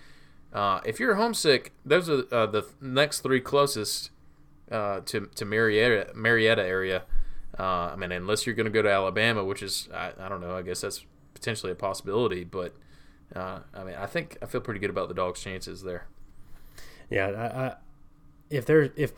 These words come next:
Speaker 2: if there is a chance of him leaving, um, which it sounds very good, it is. I, I feel good that we can, uh, we can get him back. I mean, obviously our, our stock is rising, and L S U's is burning.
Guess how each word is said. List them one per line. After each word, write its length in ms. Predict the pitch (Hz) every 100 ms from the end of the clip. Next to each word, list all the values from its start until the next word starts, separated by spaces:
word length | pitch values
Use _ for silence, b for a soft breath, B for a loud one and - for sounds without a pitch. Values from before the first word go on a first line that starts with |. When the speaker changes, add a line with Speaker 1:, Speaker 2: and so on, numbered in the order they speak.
| - - - - - -
Speaker 2:
if 160 | 139 -
there 160 | 127
is 340 | 123 151 156 -
a 120 | 117
chance 380 | - 143 131 -
of 100 | -
him 220 | 131 113
leaving, 360 | 120 123 131 123 - -
um, 480 | 113 104 101 95 90 - -
which 260 | 120 - - -
it 140 | 110
sounds 260 | - 110 101
very 180 | 104 101
good, 220 | 110 107
it 80 | 104
is. 240 | 107 101
I, 200 | 95 - 117
I 100 | 107
feel 220 | - 101
good 220 | 104 98
that 120 | 98
we 140 | 104 107
can, 180 | 95
uh, 200 | 92 90 90 B B B B B B B
we 140 | 147 151
can 120 | 110
get 140 | 104
him 80 | 95
back. 260 | 95 104 101
I 20 |
mean, 140 | 101
obviously 460 | 120 107 104 120 107
our, 360 | 113 113 -
our 160 | 131 127
stock 500 | - - 127 120 -
is 220 | 123 107 113
rising, 500 | 110 110 107 107 101 - - - - - - -
and 300 | 117 107 120
L 160 | 120 113
S 140 | 104
U's 200 | 117 101
is 100 | 98
burning. 380 | 92 98 90